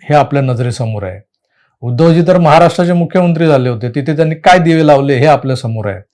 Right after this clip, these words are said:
मग उद्या हे दोघे एकत्र मिळून असं काय मोठं क-, दिव्य साधणार आहेत हा एक प्रश्न उरतोच. पण त्याकडे सध्या आपली चाय बिस्कुटी मीडिया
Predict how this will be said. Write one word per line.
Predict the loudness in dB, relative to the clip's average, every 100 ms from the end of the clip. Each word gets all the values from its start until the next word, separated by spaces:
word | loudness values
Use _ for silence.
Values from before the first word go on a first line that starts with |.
| _ _ _ _ _
मग | 0
उद्या | 2 4
हे | 4
दोघे | 4 2 4
एकत्र | 2 2 0 2
मिळून | 2 2 2 0 -2
असं | -4 -6 -10 _ 0
काय | 4 4
मोठं | 2 2 2 2 -2 -10 -20 _ _ _ _ -20 _ _ _ _ -2
क-, | 0 0 0
दिव्य | -2 0 2
साधणार | 2 2 2 2
आहेत | 0 -4 _ _ _ _ _ _ _ _ _ _ _ _ _ _ _
हा | 0 0
एक | 0
प्रश्न | -4 -4 -2
उरतोच. | -2 -2 -4 -6
पण | -6 -2
त्याकडे | -2 0 2 2 0 _ -20 _
सध्या | -4 0 4 6 4 2 -4 _ -20 _ -10
आपली | -2 0
चाय | 2 2
बिस्कुटी | 0 -6 -6 -4
मीडिया | -2 -2 0 0